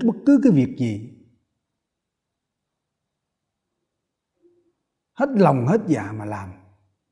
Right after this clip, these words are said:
vì chúng sanh mà làm thì thực chất có cảm ứng, chứ không cần cầu cảm ứng. Nếu cầu cảm ứng là bị ma.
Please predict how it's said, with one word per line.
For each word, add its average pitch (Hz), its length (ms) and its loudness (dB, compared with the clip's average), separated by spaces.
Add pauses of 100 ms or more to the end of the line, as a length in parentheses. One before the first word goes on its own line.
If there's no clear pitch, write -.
(960)
vì 156 240 6
chúng 285 140 4
sanh 226 220 2
mà 143 100 2
làm 101 460 -10
thì 113 140 -14
thực 113 180 -10
chất 170 180 -10
có 147 140 -12
cảm 101 160 -16
ứng, 127 140 -16 (640)
chứ 233 120 0 (100)
không 240 320 0
cần 113 280 -2
cầu 98 240 -12
cảm 113 200 -16
ứng. 120 80 -16 (3500)
Nếu 294 280 8
cầu 170 260 8
cảm 156 180 2
ứng 220 380 -4 (440)
là 127 260 -2
bị 113 180 -8
ma. 123 420 -6